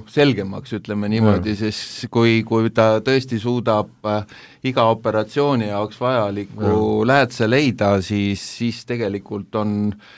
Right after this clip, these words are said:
Speaker 1: sajaprotsendiline
Speaker 2: Jah.
Speaker 1: kogu tulemus.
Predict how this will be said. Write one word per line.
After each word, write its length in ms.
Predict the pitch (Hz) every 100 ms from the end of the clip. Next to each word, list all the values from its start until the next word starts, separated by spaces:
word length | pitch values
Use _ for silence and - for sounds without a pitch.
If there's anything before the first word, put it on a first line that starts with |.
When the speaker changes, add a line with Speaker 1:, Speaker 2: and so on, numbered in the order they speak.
| - - -
Speaker 1:
sajaprotsendiline 1200 | - 127 113 95 110 - 127 123 104 101 104 107 92 - -
Speaker 2:
Jah. 320 | - 117 104 117
Speaker 1:
kogu 280 | 113 120 127
tulemus. 560 | 127 135 113 110 110